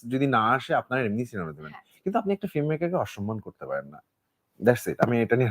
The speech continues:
Speaker 1: আসলে,
Speaker 2: হ্যাঁ,
Speaker 1: আমরা আসলে
Speaker 2: অবশ্যই।
Speaker 1: কথা না বলি আর কি।
Speaker 2: হ্যাঁ, anyway, আহ, যেটাই হোক, আমরা চাইবো যে সেটা বাংলা সিনেমা হোক, বাইরের একটা সিনেমা হোক, দিন শেষে দর্শক সিনেমা দেখতে চায় এবং একজন ডিরেক্টর তারা তার সিনেমাটা যথার্থভাবে তুলে ধরতে চায় অডিয়েন্সের কাছে এবং,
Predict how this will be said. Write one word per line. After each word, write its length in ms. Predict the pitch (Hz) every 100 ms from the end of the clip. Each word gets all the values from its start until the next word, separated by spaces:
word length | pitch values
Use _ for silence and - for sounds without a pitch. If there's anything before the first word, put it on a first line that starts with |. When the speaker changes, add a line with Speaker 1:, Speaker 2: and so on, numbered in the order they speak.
| 131
Speaker 1:
আসলে, 240 | 113 110 123
Speaker 2:
হ্যাঁ, 120 | 107
Speaker 1:
আমরা 160 | 123
আসলে 200 | 160 120
Speaker 2:
অবশ্যই। 160 | 107 92
Speaker 1:
কথা 120 | 92
না 140 | 170 76
বলি 180 | 71 69
আর 40 |
কি। 60 | -
Speaker 2:
হ্যাঁ, 160 | 311 254 - 330
anyway, 640 | - - - 359 330 311 269
আহ, 540 | - 247 233 220 202 185
যেটাই 300 | 254 320 359
হোক, 200 | 370 359
আমরা 200 | 269 269
চাইবো 280 | 269 262
যে 120 | 269 254
সেটা 340 | - 254 247
বাংলা 300 | 208 180 196
সিনেমা 380 | 208 247 262 254
হোক, 300 | 240 254 220
বাইরের 320 | 180 185 233
একটা 180 | 247 269
সিনেমা 320 | - 254 247
হোক, 180 | 254 233
দিন 120 | 226
শেষে 240 | 220 233 254
দর্শক 340 | 202 202 320
সিনেমা 360 | - 269 254 233
দেখতে 320 | 208 - 202
চায় 280 | 196 180 208
এবং 320 | 214 208 202
একজন 320 | 185 208 208
ডিরেক্টর 540 | 190 190 220 - 233 220
তারা 440 | 190 190 202 202 -
তার 120 | - 196
সিনেমাটা 440 | - 208 202 202
যথার্থভাবে 600 | 190 185 196 - 196 196
তুলে 220 | 190 196
ধরতে 300 | 185 185 -
চায় 140 | 175 170
অডিয়েন্সের 360 | 175 175 180
কাছে 300 | 180 180 -
এবং, 160 | 302